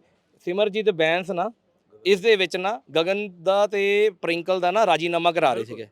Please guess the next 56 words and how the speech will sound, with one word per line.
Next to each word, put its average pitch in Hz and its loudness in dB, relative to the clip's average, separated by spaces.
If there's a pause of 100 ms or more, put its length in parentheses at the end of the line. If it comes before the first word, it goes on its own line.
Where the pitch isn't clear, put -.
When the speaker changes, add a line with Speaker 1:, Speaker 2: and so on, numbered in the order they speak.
Speaker 1:
ਚੱਕਰ 240 -6
ਕੀ 233 -8
ਸੀਗਾ 170 0
ਕਿ 233 -8
ਉਹ 233 2
ਰਾਜ਼ੀਨਾਮਾ 202 2
ਤਾਂ 185 2
ਹੋਣਾ 185 0
ਸੀ 208 -4
ਜੇ 202 2
ਪ੍ਰਿੰਕਲ 180 -2
ਗਵਾਹੀ 185 4
ਨਾ 208 2
ਦਿੰਦਾ, 175 -2
Speaker 2:
ਹੂੰ। 147 -18 (180)
Speaker 1:
ਜੇ 151 0
ਬੈਂਸ 170 4
ਸਾਹਿਬ 202 4
ਅੰਦਰ 190 4
ਆਪਣਾ 190 4
ਸਾਲ 175 6
ਲਾ 180 6
ਕੇ 185 0
ਨਾ 196 2
ਆਉਂਦੇ। 156 -2 (360)
ਹੁਣ 202 0
ਚੱਕਰ 226 0
ਕੀ 233 -2
ਸੀ, 247 -2
ਬੈਂਸ 214 2
ਸਾਹਿਬ 226 6
ਸਾਲ 196 6
ਲਾਹਾ 185 10
ਇਹਨੇ 208 6
ਆਪਣਾ, 165 2
Speaker 2:
ਹੂੰ। 139 -20
Speaker 1:
ਤੇ 185 0
ਹੁਣ 202 4
ਉਹਨਾਂ 226 4
ਨੂੰ 233 6
ਹੈਗਾ 190 6
ਕਿ 196 6
ਅਸੀਂ 170 2
ਪ੍ਰਿੰਕਲ 185 2
ਨੂੰ 226 2
ਵੀ 233 -2
ਭੇਜ 202 4
ਦਈਏ। 165 -6
Speaker 2:
ਹੂੰ। 147 -16
Speaker 1:
ਸੋ 240 2
ਇਹ 240 2
ਇੱਕ 233 -2
ਪੋਲੀਟੀਕਲ 202 0
ਗਰਾਊਂਡ 175 0
ਹੈ, 196 4
ਇੱਕ 233 -2